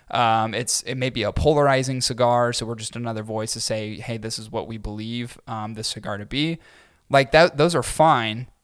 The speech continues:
Um, but one of the cool things is that, especially from a consumer perspective, which we're very focused on, is that when something releases in the year,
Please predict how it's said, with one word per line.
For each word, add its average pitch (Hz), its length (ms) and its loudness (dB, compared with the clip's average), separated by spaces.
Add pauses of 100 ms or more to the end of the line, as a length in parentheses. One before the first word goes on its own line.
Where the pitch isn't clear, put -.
(140)
Um, 113 480 -2
but 143 360 6 (240)
one 156 200 2
of 151 80 -2
the 123 80 -2
cool 202 240 0
things 123 380 -4
is 117 100 -6
that, 120 240 -2
especially 147 380 -4
from 120 160 -4
a 101 60 -6
consumer 151 420 -4
perspective, 110 540 -6
which 110 180 -10
we're 120 100 -4
very 107 240 -4
focused 117 420 -4
on, 107 280 -8 (320)
is 117 120 -4
that 117 160 2
when 127 140 -4
something 170 320 0
releases 123 640 -2
in 117 80 -4
the 113 80 -4
year, 120 560 0